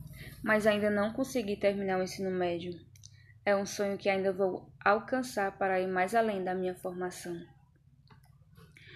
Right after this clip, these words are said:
Por despertar. Em mil novecentos e oitenta e três, ouvi no rádio que existia um grupo de domésticas reunindo-se para lutar pelos seus direitos.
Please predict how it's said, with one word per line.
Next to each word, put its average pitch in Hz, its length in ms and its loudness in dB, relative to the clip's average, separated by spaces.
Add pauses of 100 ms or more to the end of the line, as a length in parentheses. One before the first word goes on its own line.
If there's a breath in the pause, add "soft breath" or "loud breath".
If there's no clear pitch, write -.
(280 loud breath)
Por 208 160 0
despertar. 208 840 2 (540 loud breath)
Em 220 100 2
mil 247 180 4
novecentos 247 600 0
e 214 40 2
oitenta 202 360 0
e 190 80 0
três, 196 560 -2 (260 loud breath)
ouvi 220 220 0
no 254 140 2
rádio 208 400 6
que 208 100 0
existia 202 420 2
um 202 120 0
grupo 208 320 -2
de 240 100 -6
domésticas 196 680 0
reunindo-se 196 640 0
para 202 260 2
lutar 196 420 2
pelos 196 240 0
seus 196 260 0
direitos. 190 720 -2